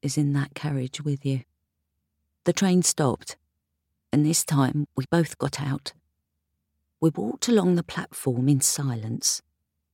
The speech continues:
through the tiled tunnelways and secret paths that take you on the next leg of wherever you might be travelling to. The only thing I could hear was the sound of our footsteps. "I hear there's a new play opening on the South Bank,"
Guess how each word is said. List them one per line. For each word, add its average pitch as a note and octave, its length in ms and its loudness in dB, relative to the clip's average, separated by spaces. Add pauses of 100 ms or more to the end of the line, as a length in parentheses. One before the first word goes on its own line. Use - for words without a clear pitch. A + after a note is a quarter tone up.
(100)
through F#3+ 220 2
the F3 140 -2
tiled D3+ 680 -2
tunnelways B2 840 -6
and C3 120 -2
secret - 460 -2
paths C#3+ 400 0
that - 180 -10
take - 300 -4
you E3 100 0
on D3+ 140 4
the D#3+ 80 4
next F3 380 -2
leg B2+ 260 -4
of C#3 140 -2
wherever D3+ 400 -2
you F3 180 0
might D3 300 0
be - 80 -20
travelling B2+ 560 -4
to. B2 340 -6 (1000)
The F#3 160 4
only A3+ 180 2
thing G#3+ 220 2
I F#3 80 2
could - 220 -6
hear C#3 420 -2 (400)
was - 140 -2
the E3+ 100 -8
sound F3 340 2
of F3 140 -4
our F3 100 -4
footsteps. - 800 -8 (1000)
"I C4+ 240 -2
hear E4+ 340 0
there's C#4 240 0
a B3 60 8
new B3+ 240 8
play C#3 420 -2
opening D#3 480 2
on F3+ 140 -2
the A3 80 0
South - 420 -4
Bank," C3+ 460 -12